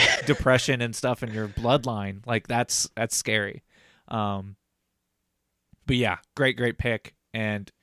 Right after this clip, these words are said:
Speaker 2: it is a top tier song, especially in the, the later half of their career.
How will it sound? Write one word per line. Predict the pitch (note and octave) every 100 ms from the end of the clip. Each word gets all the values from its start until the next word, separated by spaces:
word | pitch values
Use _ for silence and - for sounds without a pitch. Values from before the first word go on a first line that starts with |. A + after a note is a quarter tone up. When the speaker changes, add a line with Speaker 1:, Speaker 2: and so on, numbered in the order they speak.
| _ _ _ _ -
Speaker 2:
it | C3+
is | C3+ B2+ A#2+ - -
a | -
top | - A#2 A2
tier | - A2+ G2+
song, | - G#2 F#2+ G2 _ _ _ _
especially | - B2+ A2+ A#2+
in | G#2+
the, | G#2 -
the | G#2+ G#2+
later | G#2+ G#2
half | G2 G#2
of | G#2+
their | G2
career. | F#2+ - D2+ A1+